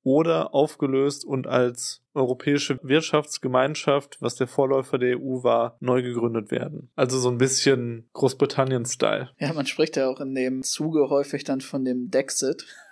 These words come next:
Speaker 2: <laughs> Ist ja immer sehr originell, was man sich da für, ähm, Titel des E-U-Austritts für verschiedene Länder zusammengelegt hat. A-F-D-Position mit der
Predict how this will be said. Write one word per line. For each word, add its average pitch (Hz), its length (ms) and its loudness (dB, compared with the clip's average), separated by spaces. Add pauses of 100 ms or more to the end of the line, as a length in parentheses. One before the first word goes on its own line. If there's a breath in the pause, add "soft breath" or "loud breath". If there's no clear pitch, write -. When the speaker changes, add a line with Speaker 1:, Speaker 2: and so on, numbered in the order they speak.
(540 loud breath)
Speaker 2:
<laughs> - 300 -8 (1080 loud breath)
Ist - 120 -8
ja 123 160 4
immer 120 220 -2
sehr 120 200 2
originell, 123 520 -2
was 127 160 -8
man 127 160 -4
sich 131 180 -14
da 135 160 0
für, 139 480 -6
ähm, 131 360 -12
Titel 135 280 -10
des 131 240 -8
E-U-Austritts 131 720 -8
für 143 140 -14
verschiedene 131 340 -8
Länder 123 320 -2
zusammengelegt 123 760 -8
hat. 147 200 -6 (120)
A-F-D-Position 143 1040 0
mit 135 400 -2
der 127 480 2